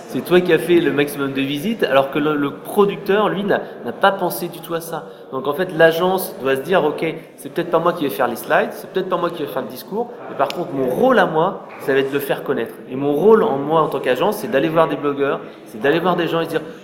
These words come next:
Je vais utiliser une caisse de résonance et ce que tu fais, ton contenu, il est génial. » Et le problème actuellement, c'est qu'il y a beaucoup de crappy content, comme on dit,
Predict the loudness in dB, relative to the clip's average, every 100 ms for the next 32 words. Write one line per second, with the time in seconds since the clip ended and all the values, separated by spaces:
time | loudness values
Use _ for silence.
0 | -6 -4 -4 -6 -6 -6 -6 4 6 6
1 | 4 4 2 0 0 0 -6 -10 -10 -10
2 | -10 -4 -4 -4 -4 -6 -4 -4 -2 -4
3 | -2 0 0 0 -4 -4 2 4 4 0
4 | -4 -6 -6 -10 -16 -18 -12 -2 0 0
5 | -4 -6 -6 -4 -6 -6 -4 0 0 0
6 | -4 -4 -4 -6